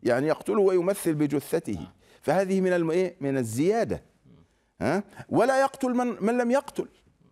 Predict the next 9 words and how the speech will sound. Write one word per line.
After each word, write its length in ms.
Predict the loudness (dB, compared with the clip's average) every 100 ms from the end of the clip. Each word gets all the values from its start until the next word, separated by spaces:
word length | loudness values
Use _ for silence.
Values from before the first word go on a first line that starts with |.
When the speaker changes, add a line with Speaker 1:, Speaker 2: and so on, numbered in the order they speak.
| _ _ _
Speaker 1:
في 120 | -2
بعض 260 | 2 2 2
البلاد 520 | 0 2 4 4 2
وفي 180 | -2 0
بعض 260 | 0 0
الأماكن 560 | 0 0 2 0 0 -6 -10 _ _ -2
إذا 160 | 0
قتل 400 | 0 0 0 2
قتيل 480 | 0 -2 -2 0 -2